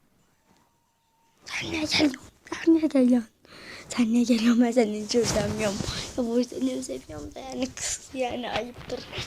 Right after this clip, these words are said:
Günahtır. Orada Freddy'm olsam ya.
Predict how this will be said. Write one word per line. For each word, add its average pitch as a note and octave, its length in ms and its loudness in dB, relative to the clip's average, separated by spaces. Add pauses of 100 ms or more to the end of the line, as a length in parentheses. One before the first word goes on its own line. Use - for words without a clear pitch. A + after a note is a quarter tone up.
(1400)
Günahtır. - 580 -10 (1200)
Orada - 220 -12
Freddy'm - 460 -12
olsam - 400 -12 (180)
ya. - 80 -20